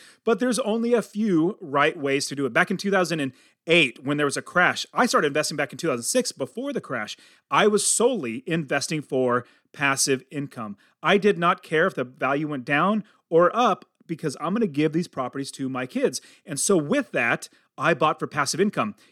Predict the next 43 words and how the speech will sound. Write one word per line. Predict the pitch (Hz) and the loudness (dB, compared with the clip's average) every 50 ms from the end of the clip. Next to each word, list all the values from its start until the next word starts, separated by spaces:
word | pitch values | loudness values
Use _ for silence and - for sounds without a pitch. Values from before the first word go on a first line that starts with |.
| _ - | _ -6
And | - 143 | -2 -2
I | 143 | 0
kid | - - 202 196 | 4 4 4 6
you | 190 | 6
not, | 202 170 147 120 113 - _ - | 4 4 2 2 0 -2 _ -4
in | 190 185 220 233 233 | -2 0 0 2 2
the | 220 214 | 2 2
downturn, | 180 156 147 180 170 175 190 190 - - 160 135 123 117 127 | 0 2 4 4 4 6 4 2 -2 -2 -2 -2 -2 -4 -6
the | 147 143 | -8 -10
crash | 139 - - - 180 190 190 185 - - | -10 -12 -14 -10 -4 -2 0 0 0 -2
of | 151 | -4
two | - 180 | 0 0
thousand | 180 165 147 151 160 | 0 0 0 0 -2
eight, | 165 151 127 - _ _ _ _ _ | -2 -2 -4 -10 _ _ _ _ _
I | - 139 151 156 160 160 165 165 | 0 4 4 6 6 6 4 2
made | 147 135 135 135 135 135 135 131 131 127 127 _ _ _ - | 2 0 0 2 4 4 4 2 2 -2 -6 _ _ _ -4
more | 127 127 131 127 131 127 131 - | 0 2 4 6 6 4 4 2
and | 139 123 127 | -2 -4 -4
more | 127 120 117 113 113 113 113 - _ _ _ - | -2 -2 0 0 -2 -4 -6 -10 _ _ _ -12
money. | - 113 120 123 120 127 127 117 104 98 - _ _ _ _ - | -10 -6 -4 -2 0 0 0 -2 -4 -6 -10 _ _ _ _ -2
I, | 143 143 160 165 180 | 2 2 4 4 2
my | 165 160 151 139 | 2 2 0 2
rents | 131 147 190 233 220 - | 2 2 2 2 0 0
went | 180 220 214 208 | 2 2 4 6
up. | 214 220 208 - - _ - _ _ | 6 6 6 4 0 _ -20 _ _
I | - 151 | -6 -2
had | 160 165 151 | 0 0 2
more | 147 156 160 160 | 4 4 2 2
people | - - 202 - 185 156 | 2 0 -4 -4 -2 -2
wanting | 143 160 160 151 135 | -2 0 0 0 -2
to | 123 | -2
stay | - - 175 180 | -4 -4 -4 -4
at | 180 | -4
my | 151 139 123 | -4 -8 -6
place | - 175 226 233 - | -2 -2 -2 -2 -2
'cause | - 160 131 131 165 - | -6 -8 -10 -10 -12 -12
sadly | - 147 131 147 175 196 196 | -10 -6 -4 -2 0 2 2
they | 180 160 | 2 2
lost | 147 143 147 156 147 - - | 2 0 0 -2 -2 -4 -6
their | 143 120 | -6 -6
homes. | 127 151 208 196 | -6 -6 -6 -6
They | 156 135 | -6 -6
couldn't | - - 160 143 135 139 | -4 -4 -4 -4 -6 -10